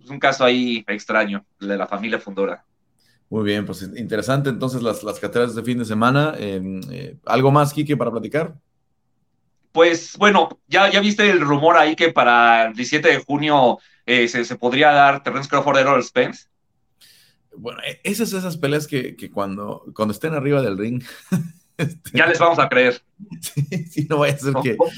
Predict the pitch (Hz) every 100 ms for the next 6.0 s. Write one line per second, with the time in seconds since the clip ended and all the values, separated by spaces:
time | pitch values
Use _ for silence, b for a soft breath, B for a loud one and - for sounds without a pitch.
0 | - - 120 117 - 160 - 170 175 196
1 | 196 160 151 170 165 143 127 113 120 117
2 | 123 120 98 92 _ 147 156 147 - 139
3 | 147 156 214 208 156 170 202 131 101 -
4 | 117 147 170 165 151 160 165 147 - -
5 | 104 123 135 147 135 147 117 110 107